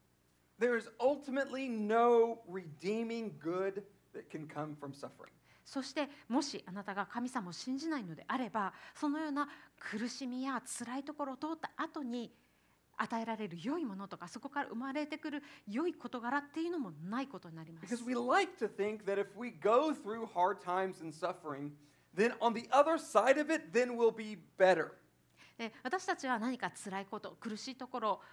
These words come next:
Speaker 2: を通っている時に、でもこれが終わればきっと良いことが起こるとか、これがあったからこそ何かこのこと後から振り返って感謝できるよねとか、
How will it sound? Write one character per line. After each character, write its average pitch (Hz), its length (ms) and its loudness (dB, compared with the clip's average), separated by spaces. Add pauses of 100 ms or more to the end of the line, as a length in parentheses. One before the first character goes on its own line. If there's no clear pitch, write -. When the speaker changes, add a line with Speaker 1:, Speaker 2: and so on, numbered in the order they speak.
Speaker 2:
を 285 140 2
通 285 160 -4
っ 294 40 -4
て 254 140 -4
い 233 40 0
る 214 80 -6
時 254 240 -4
に、 285 200 2 (160)
で 330 80 2
も 285 120 2
こ 285 120 -12
れ 240 140 -6
が 277 140 -4
終 247 100 -8
わ 285 80 -2
れ 302 100 -4
ば 190 160 2 (200)
き - 80 -12
っ - 40 -18
と 285 80 -4
良 269 200 -2
い 339 60 -4
こ 330 100 -2
と 180 100 -8
が 175 120 -4
起 170 80 -8
こ 220 140 -6
る 202 80 -4
と 196 120 -10
か、 190 180 -4 (220)
こ 294 100 0
れ 302 80 2
が 294 120 -2
あ 302 40 -2
っ - 80 -8
た 320 80 -6
か 302 140 -8
ら 285 80 -4
こ 285 100 -6
そ 277 180 -2
何 254 200 -2
か - 100 0 (160)
こ 262 80 -2
の 247 100 0
こ 277 120 -6
と 185 80 0
後 226 160 -2
か 196 100 -2
ら 175 60 -4
振 185 80 -10
り 185 40 -10
返 240 160 -4
っ - 40 -6
て - 80 -20
感 269 200 -4
謝 269 120 -8
で 170 100 -8
き 277 140 -4
る 240 80 -4
よ 170 80 -8
ね 190 160 -6
と - 80 -12
か、 - 60 -20